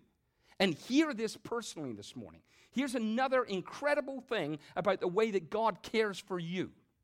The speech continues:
right where you are, right now, and all the time. His care never wavers, and He never checks out. You are covered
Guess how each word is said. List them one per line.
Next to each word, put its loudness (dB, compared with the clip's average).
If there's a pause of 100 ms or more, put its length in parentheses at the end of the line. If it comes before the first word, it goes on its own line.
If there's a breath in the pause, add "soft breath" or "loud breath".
(220)
right 8
where 10
you 2
are, 8 (160 soft breath)
right 6
now, 0 (200 soft breath)
and 2 (100)
all 10
the -6
time. -6 (920 soft breath)
His 4
care 2
never 4
wavers, 2 (220 soft breath)
and -4
He -2
never 2
checks -4
out. -6 (1000)
You 4
are 8
covered 4